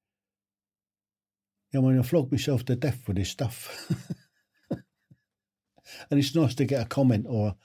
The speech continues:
a thumbs up now and then. So until next Wednesday, uh,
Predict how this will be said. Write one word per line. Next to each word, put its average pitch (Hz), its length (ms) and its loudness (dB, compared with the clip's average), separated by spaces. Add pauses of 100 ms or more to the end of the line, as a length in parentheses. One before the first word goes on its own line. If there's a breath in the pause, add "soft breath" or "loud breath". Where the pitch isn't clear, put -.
(300 soft breath)
a 107 60 -6
thumbs 139 400 2
up 127 160 -4
now 101 200 0
and 92 120 0
then. 85 240 -6 (2250)
So 190 360 4
until 202 420 8
next 190 280 4
Wednesday, 160 880 6 (960)
uh, 160 340 2